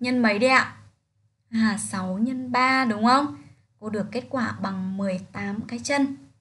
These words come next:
Rất là đơn giản phải không nào? Rồi, bài số ba. Yêu cầu các con hãy tính theo mẫu sau đây.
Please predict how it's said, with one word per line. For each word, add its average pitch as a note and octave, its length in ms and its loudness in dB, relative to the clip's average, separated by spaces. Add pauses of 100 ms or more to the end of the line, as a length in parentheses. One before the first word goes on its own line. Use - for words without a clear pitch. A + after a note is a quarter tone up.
(540)
Rất F#3 100 -6
là F#3 120 0
đơn G#3 220 -4
giản G#3+ 300 0
phải F#3+ 80 -10
không G3+ 200 -6
nào? G#3 160 4 (600)
Rồi, A3+ 200 6
bài G3 300 2
số G3 200 -4
ba. B3 380 6 (840)
Yêu D4+ 140 2
cầu B3+ 220 6
các A#3+ 180 2
con A#3 200 4
hãy A3 140 0 (120)
tính G#3+ 400 2
theo C4 200 -2
mẫu A3+ 280 4
sau C4 200 2
đây. B3+ 240 10